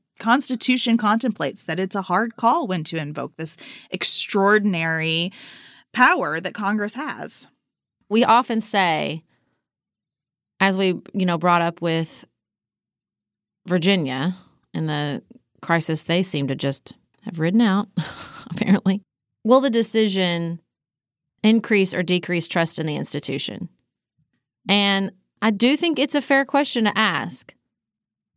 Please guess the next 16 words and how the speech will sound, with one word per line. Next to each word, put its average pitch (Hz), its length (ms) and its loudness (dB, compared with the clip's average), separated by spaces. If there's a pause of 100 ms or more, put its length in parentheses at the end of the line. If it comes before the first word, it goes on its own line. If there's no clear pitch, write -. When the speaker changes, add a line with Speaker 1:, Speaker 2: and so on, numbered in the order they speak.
(220)
Speaker 2:
Reading 277 600 4 (340)
the 202 100 4
Mueller 220 280 4
report, 160 560 -2 (180)
understanding 214 920 2
the 175 160 -4
actions 175 380 -2
of 165 100 -8
this 170 140 -2
administration, 156 880 -2 (800)
will 202 160 6
it 202 220 0
increase 254 640 2
or 196 100 2
decrease 196 560 0
trust - 640 -2